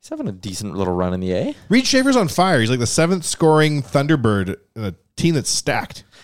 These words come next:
Speaker 1: Yeah, that team is very
Speaker 2: I
Speaker 1: good.
Speaker 2: read their website the other day. That's how interested in Reed Schaefer I am. I went and read their fucking articles, and I looked at their lineup,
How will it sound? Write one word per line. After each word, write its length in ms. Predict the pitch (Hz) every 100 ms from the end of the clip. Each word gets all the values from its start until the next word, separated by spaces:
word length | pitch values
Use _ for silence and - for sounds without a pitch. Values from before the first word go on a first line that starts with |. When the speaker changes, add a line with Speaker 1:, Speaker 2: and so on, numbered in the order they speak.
| _
Speaker 1:
Yeah, 100 | 90
that 120 | 104
team 200 | - 123
is 120 | 107 90
very 460 | 87 92 92 87
Speaker 2:
I 100 | 143 190
Speaker 1:
good. 80 |
Speaker 2:
read 140 | 160 170
their 100 | 170
website 480 | 117 123 131 123 101
the 80 | 104
other 160 | 98
day. 140 | 92 90
That's 160 | 104
how 60 | 143
interested 400 | 131 123 120 110
in 40 | 107
Reed 160 | 107
Schaefer 320 | - 98 98
I 40 | 92
am. 320 | 85 85 85
I 80 | -
went 160 | 135 143
and 180 | 107 101
read 320 | 135 156 156
their 120 | 127
fucking 340 | - 131 123 110
articles, 600 | 117 131 139 143 139 147
and 100 | 123
I 40 | 104
looked 220 | 113 123
at 80 | 127
their 140 | 117
lineup, 580 | 98 95 107 131 139